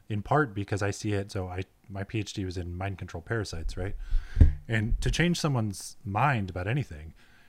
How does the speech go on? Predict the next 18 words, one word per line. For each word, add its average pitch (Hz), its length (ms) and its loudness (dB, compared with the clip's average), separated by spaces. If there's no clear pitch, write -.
is 120 180 -2
a 104 340 0
delicate 127 480 0
and 101 180 -2
difficult 110 460 -4
thing, 117 240 -2
especially 135 420 -2
if - 100 -4
you 95 60 -6
do 90 100 -4
it 82 140 -6
specifically, 92 680 -8
the 95 100 -8
specific - 460 -4
thought 76 240 -8
or 76 60 -14
a - 40 -14
specific - 600 -6